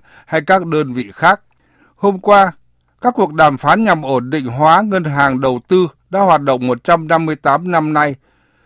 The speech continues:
kết thúc sau khi ngân hàng Bank of America và Barclays P L C của Anh Quốc quyết định không mua lại Lehman. Lehman có thời đã là ngân hàng đầu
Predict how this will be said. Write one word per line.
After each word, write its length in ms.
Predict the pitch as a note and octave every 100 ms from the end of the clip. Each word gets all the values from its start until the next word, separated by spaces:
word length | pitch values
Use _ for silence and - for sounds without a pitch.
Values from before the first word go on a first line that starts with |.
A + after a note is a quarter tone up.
| _ _
kết 180 | A#3+ B3+ -
thúc 200 | C#4 -
sau 280 | - F#3+ E3+
khi 200 | F#3 F3+
ngân 180 | F3 D#3
hàng 260 | D3+ C3
Bank 180 | D#3 D#3+
of 140 | D#3+ C#3+
America 760 | C#3+ C#3 E3 F#3 E3 A#2 B2 F#2+ _ _ -
và 140 | C3+
Barclays 600 | B2+ D#3+ F3 - D#3+ D#3+ C3
P 40 |
L 320 | D#3+ D#3+ D3+ C#3
C 360 | - E3+ D3
của 140 | A#2+ A2+
Anh 320 | B2+ D3 C#3
Quốc 240 | - A#3+ B3+
quyết 140 | C4 A#3
định 280 | E3 A#2
không 360 | G#2 - E3+ D#3
mua 180 | D#3+ D#3
lại 220 | C#3+ A#2+
Lehman. 440 | C3 C#3 C#3 A2 D#2+ _ _ _ _ _ _ _ _ _ _ _ _
Lehman 460 | F#3+ G#3+ G3 G3 E3 - _ _ -
có 120 | C4
thời 320 | - F#3 D#3
đã 120 | D3
là 140 | G#3+ D#3+
ngân 220 | D3+ G3
hàng 280 | F3 D3 C#3+
đầu 240 | C#3+ B2